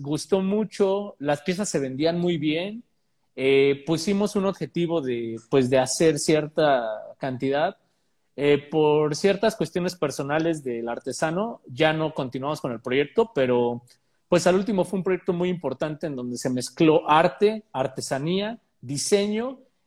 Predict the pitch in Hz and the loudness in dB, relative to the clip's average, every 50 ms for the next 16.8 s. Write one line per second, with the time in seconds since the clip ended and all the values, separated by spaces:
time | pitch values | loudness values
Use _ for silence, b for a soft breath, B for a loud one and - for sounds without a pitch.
0 | _ - 139 147 151 151 151 143 - - 156 - - 135 139 143 143 - - - | _ -6 -4 -2 0 0 -2 -2 -2 -4 -4 -2 -2 -2 -2 -2 -4 -4 -6 -6
1 | 208 208 214 214 208 202 202 202 202 190 170 151 147 143 147 147 135 - 185 180 | -4 -4 -2 0 2 2 2 2 2 0 0 0 -2 -2 -2 -4 -4 -4 -4 -2
2 | 165 202 185 165 131 139 139 147 165 175 165 - 180 160 147 165 185 202 202 190 | 0 0 0 0 0 0 -2 -2 -2 -4 -4 -4 -4 -4 -2 -2 -4 -2 -2 -2
3 | 170 151 - 180 175 - - 196 175 165 165 165 170 147 123 110 - - 156 160 | -4 -4 -2 -4 -6 -4 -2 -2 -2 -2 -2 -2 -2 -2 -4 -4 -4 -4 -4 -4
4 | 156 143 131 120 123 131 147 151 - - 160 143 - - _ _ _ _ _ _ | -4 -6 -6 -6 -6 -4 -6 -2 0 2 2 0 0 -4 _ _ _ _ _ _
5 | _ _ _ _ _ _ _ _ _ - - 190 175 180 - 226 233 240 233 226 | _ _ _ _ _ _ _ _ _ -2 0 2 2 2 2 2 2 2 2 0
6 | 233 233 214 247 247 - - 160 165 170 - 202 185 175 175 175 175 180 170 139 | 0 0 0 0 0 2 2 0 0 2 0 0 0 2 2 2 2 4 2 2
7 | 131 123 117 - - 131 139 151 160 175 180 175 170 165 147 147 160 160 165 165 | 2 -2 -2 -2 -2 0 0 0 0 2 2 2 2 0 -2 -8 -10 -14 -16 -18
8 | 165 160 160 156 - - 143 - - 165 156 160 175 175 175 151 135 127 127 - | -20 -20 -20 -14 -12 -10 -6 -4 -4 -2 -2 -2 -2 -2 -2 -2 -2 -2 -4 -6
9 | _ - 165 165 165 - 185 156 - 180 175 - 147 135 135 127 - 139 127 123 | _ -4 -4 -4 -6 -8 -10 -6 -4 -4 -4 -2 -2 -2 -2 -2 -4 -4 -2 -2
10 | 123 123 _ _ _ _ _ _ _ _ _ _ _ _ _ _ _ _ _ - | -4 -6 _ _ _ _ _ _ _ _ _ _ _ _ _ _ _ _ _ -12
11 | 123 123 160 214 240 254 269 269 226 175 151 143 165 175 175 175 - 190 180 175 | -2 2 2 4 4 4 4 6 6 6 6 6 4 2 0 0 0 0 0 0
12 | 175 190 190 - 160 190 214 214 254 226 208 202 190 196 - - 156 120 113 113 | 0 -4 -4 -2 0 0 0 0 -2 -2 -2 -2 -2 -2 -4 -8 -10 -12 -12 -12
13 | - - 160 135 113 110 - - 139 139 170 160 - 135 - 151 147 160 165 - | -10 -8 -8 -8 -10 -10 -8 -6 -4 -4 -4 -4 -6 -6 -6 -4 -4 -2 -2 -2
14 | 202 170 - 151 131 120 - 139 131 151 175 170 - 190 160 - 170 139 127 123 | -2 -2 -2 -4 -6 -6 -4 -4 -2 0 -2 -2 -2 -2 -2 -2 -4 -4 -6 -8
15 | 120 120 123 123 123 - 160 170 160 156 170 143 123 123 127 135 147 151 151 143 | -8 -6 -6 -8 -6 -4 -2 -2 0 2 2 2 2 2 0 -2 -4 -6 -4 -2
16 | 139 127 120 127 147 170 185 165 - - 127 127 135 170 233 311 | -2 -2 -2 -2 -2 -2 -4 -4 -6 -6 -6 -4 -4 -4 -4 -6